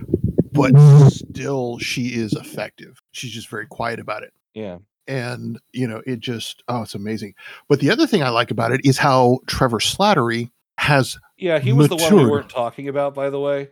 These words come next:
Speaker 1: Oh, no, 'cause I'm thinking of Dad.
Speaker 2: Well, no, no, no, no, yeah, I know, but, like, he was the person that we didn't mention e-,
Speaker 1: Mm.
Speaker 2: earlier. Um,
Speaker 1: Yeah, 'cause Trevor Slattery's whole growth, 'cause he's come out of prison as actually a better human being. <laughs> You know?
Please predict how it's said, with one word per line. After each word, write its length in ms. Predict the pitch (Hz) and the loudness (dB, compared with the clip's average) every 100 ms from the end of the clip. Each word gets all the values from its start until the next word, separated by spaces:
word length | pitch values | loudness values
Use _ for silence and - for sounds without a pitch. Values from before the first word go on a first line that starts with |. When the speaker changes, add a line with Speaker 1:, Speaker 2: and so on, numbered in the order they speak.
| _ _ | _ _
Speaker 1:
Oh, 140 | 165 190 | 2 6
no, 160 | 190 | 4
'cause 180 | - 120 113 | 4 -2 0
I'm 220 | 147 247 | 0 0
thinking 320 | 208 143 127 | -2 -4 -6
of 160 | 104 - | -10 -6
Dad. 440 | 113 147 98 - - _ | -2 -2 -2 -10 -20 _
Speaker 2:
Well, 140 | - 196 | -4 -2
no, 80 | |
no, 80 | 185 | -2
no, 100 | 165 143 | -4 -8
no, 80 | 143 | -6
yeah, 200 | 156 123 | -4 -4
I 100 | 113 | -4
know, 220 | 127 104 92 | -6 -8 -10
but, 300 | 110 101 113 | -12 -12 -12
like, 180 | 113 | -12
he 120 | 113 143 | -10 -12
was 180 | 135 | -12
the 100 | 110 | -16
person 380 | 107 120 113 107 | -16 -14 -16 -18
that 80 | 107 | -20
we 80 | 101 | -18
didn't 260 | 104 98 | -18 -18
mention 480 | 95 95 - 87 85 _ - | -16 -18 -18 -20 -20 _ -4
e-, 80 | |
Speaker 1:
Mm. 200 | 143 127 | -2 -2
Speaker 2:
earlier. 260 | 101 92 82 _ | -6 -14 -20 _
Um, 680 | 92 87 82 80 113 127 123 147 - - | -16 -14 -14 -16 -16 -14 -16 -18 -14 -4
Speaker 1:
Yeah, 120 | 131 | -2
'cause 140 | 139 127 | -2 0
Trevor 240 | 208 220 | 0 0
Slattery's 440 | - 143 143 117 | 0 0 2 0
whole 460 | - - 147 139 131 | -2 -4 0 2 2
growth, 340 | 104 131 127 | -2 -6 -4
'cause 160 | - 123 | -4 -4
he's 140 | 151 | -4
come 200 | - 208 - | -4 -6 -2
out 220 | 147 151 | -2 0
of 240 | 120 - _ _ _ | -2 -6 _ _ _
prison 520 | - 175 127 117 113 _ _ - | 0 0 2 -2 -4 _ _ -4
as 120 | 127 - | -4 -4
actually 400 | 127 170 - 180 | -6 -4 -4 -2
a 80 | 117 | -2
better 340 | 101 110 156 | -4 -6 -4
human 300 | 147 160 143 | -2 -2 -2
being. 360 | 117 196 101 - - | -2 -4 -4 -12 -16
<laughs> 580 | - - - - - - _ _ - _ _ - | -6 -4 -6 -8 -10 -10 _ _ -20 _ _ -4
You 120 | 123 | -2
know? 140 | 113 | -2